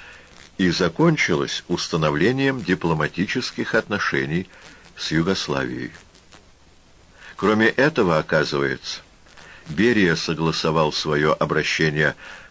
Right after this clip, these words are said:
к Ранковичу с главой С С С Р Маленковым. Так в чем его вина? Видите ли, он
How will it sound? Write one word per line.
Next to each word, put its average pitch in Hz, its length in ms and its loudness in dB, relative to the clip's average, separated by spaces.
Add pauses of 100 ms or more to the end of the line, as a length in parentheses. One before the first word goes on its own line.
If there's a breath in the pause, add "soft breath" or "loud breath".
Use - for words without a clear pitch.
к - 80 -12
Ранковичу 76 800 -2
с 62 80 -8
главой 80 680 2
С 101 240 -2
С 90 240 -4
С - 140 -8
Р 98 240 2 (160)
Маленковым. 87 840 0 (880)
Так 78 180 -6
в - 100 -8
чем 101 320 0
его 101 300 2
вина? 95 440 -2 (2000 loud breath)
Видите 101 420 0
ли, 95 280 4 (440 loud breath)
он 90 320 0